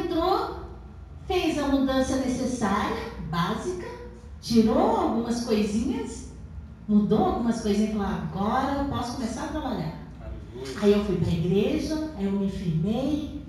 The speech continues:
Speaker 1: comecei a ficar bem com meu marido, meus filhos foram crescendo, se interessando pela igreja, gostando de ir à igreja comigo. O Henrique demorou um pouquinho mais,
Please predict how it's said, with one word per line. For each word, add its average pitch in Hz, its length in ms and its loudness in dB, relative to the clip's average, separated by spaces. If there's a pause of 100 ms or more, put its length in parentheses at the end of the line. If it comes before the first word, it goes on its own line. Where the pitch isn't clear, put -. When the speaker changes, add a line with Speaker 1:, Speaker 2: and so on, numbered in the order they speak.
Speaker 1:
comecei 220 360 -2
a 208 60 -2
ficar 208 300 -6
bem 196 160 -4
com 202 80 -4
meu 196 120 -2
marido, 233 680 -2
meus 214 240 -4
filhos 226 180 -4
foram 208 220 -2
crescendo, 262 800 -6 (440)
se 277 200 -8
interessando 240 720 -4
pela 208 160 -2
igreja, 269 840 -4 (540)
gostando 254 640 0
de 226 100 -2
ir 214 60 4
à 208 80 2
igreja 202 380 0
comigo. 233 760 -4
O 285 40 -6
Henrique 214 360 -2
demorou 320 460 -2
um - 40 -4
pouquinho 254 380 -4
mais, 269 760 -2